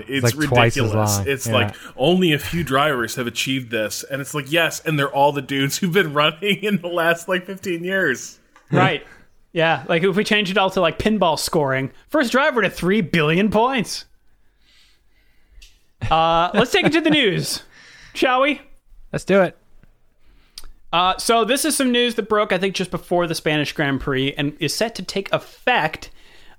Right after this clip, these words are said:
Speaker 3: uh, ahead of Spa, the next Grand Prix. No more party modes.
Speaker 1: Mm.
Speaker 3: Party mode is over.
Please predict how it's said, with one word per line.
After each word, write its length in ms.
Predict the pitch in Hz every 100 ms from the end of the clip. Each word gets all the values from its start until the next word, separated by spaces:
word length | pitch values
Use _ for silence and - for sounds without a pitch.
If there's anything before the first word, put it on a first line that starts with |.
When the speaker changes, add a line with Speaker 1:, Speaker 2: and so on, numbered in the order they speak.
| -
Speaker 3:
uh, 340 | 151 147 147
ahead 300 | 160 135 170
of 260 | 170 143 156
Spa, 720 | - - - 208 180 123 151
the 280 | 170 143 135
next 400 | 135 165 196 -
Grand 320 | - 143 123
Prix. 400 | 110 127 123 143 - - - -
No 480 | 156 220 269 285 277
more 420 | 220 240 254 254
party 400 | 254 214 254 247
modes. 640 | 226 208 147 113 - - - - -
Speaker 1:
Mm. 300 | 131 147 127
Speaker 3:
Party 300 | 185 220 220
mode 460 | 208 208 208 214 208
is 200 | 156 175
over. 440 | 170 202 175 107